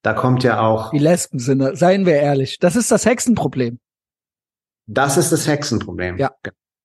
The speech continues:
Speaker 1: Aber das ist das Hexenproblem mal, ne, also an der, der höchsten Potenz. Und, und daher kommt dann eben auch dieses Zelebrieren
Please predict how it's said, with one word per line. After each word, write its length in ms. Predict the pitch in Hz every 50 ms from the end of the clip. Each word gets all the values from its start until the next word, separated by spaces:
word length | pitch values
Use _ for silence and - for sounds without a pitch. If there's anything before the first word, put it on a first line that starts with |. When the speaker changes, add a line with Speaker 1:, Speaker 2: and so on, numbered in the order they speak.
| _ _
Speaker 1:
Aber 160 | 120 117 123 123
das 180 | 135 143 139
ist 140 | 160 156 -
das 160 | 139 - -
Hexenproblem 1080 | 139 139 - - - 147 139 139 131 120 113 113 117 120 117 117 113 107 - - - - _ _ _ _ _ _ _ _ _ _
mal, 960 | - 127 131 127 123 123 123 120 120 117 120 117 113 113 107 95 - - _ _ _ _ _ _ _ _ _
ne, 280 | 127 131 143 156 147 123
also 360 | 120 120 117 117 113 110 107
an 200 | 107 117 117 113
der, 320 | 113 113 110 113 113 110 107
der 200 | 117 120 120 117
höchsten 320 | 135 143 143 - 139 123
Potenz. 720 | 123 120 117 - 113 104 90 85 87 - - - - _ _ _ _ _ _ _ _ _ _ _ _ _ _ _
Und, 520 | 120 120 120 117 117 117 113 110 - - - - - - - _ _ _ _ _
und 300 | _ 120 120 113 110 - - - - -
daher 560 | - 117 113 120 123 139 165 156 165 170 143 -
kommt 300 | - 139 139 135 135 135
dann 160 | 127 117 120
eben 260 | 120 123 120 123 117
auch 180 | 113 113 110 -
dieses 280 | 120 110 107 101 -
Zelebrieren 1000 | - - 120 117 113 104 - 113 127 151 156 135 131 139 151 165 170 175 175